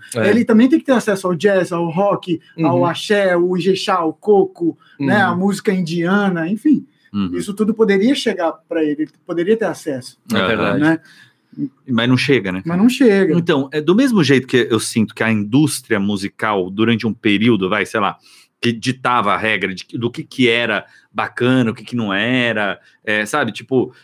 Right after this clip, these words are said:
Speaker 1: o que, que ia atingir as grandes massas, né? Como a gente teve, sei lá, som livre,
Speaker 2: Uhum.
Speaker 1: é, tipo, sabe, os selos,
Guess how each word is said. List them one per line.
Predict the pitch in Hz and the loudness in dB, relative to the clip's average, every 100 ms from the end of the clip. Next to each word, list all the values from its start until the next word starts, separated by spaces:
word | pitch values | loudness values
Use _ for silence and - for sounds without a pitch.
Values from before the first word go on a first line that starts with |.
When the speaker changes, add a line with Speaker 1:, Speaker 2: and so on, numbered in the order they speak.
| - | -8
Speaker 1:
o | |
que, | 123 185 | -4 -4
que | 180 165 160 | -4 0 2
ia | 147 | 2
atingir | 147 147 139 107 110 | -2 -4 -4 -2 0
as | 135 | -2
grandes | 117 123 110 | 0 -2 -2
massas, | 98 104 123 123 98 | -2 0 0 -2 -4
né? | 120 | -6
Como | 131 131 | -4 -2
a | |
gente | 127 | -2
teve, | 127 139 107 | 0 -2 0
sei | 147 | 0
lá, | 143 113 | 0 0
som | 151 135 | -2 0
livre, | 123 139 156 143 107 107 110 104 | 2 2 4 2 2 2 0 0
Speaker 2:
Uhum. | 151 131 135 | -2 -2 -2
Speaker 1:
é, | 131 127 123 | 0 2 0
tipo, | 123 139 139 | -2 -8 -4
sabe, | 185 180 | -4 -4
os | 131 | -6
selos, | - 175 135 95 - | 2 2 4 0 -6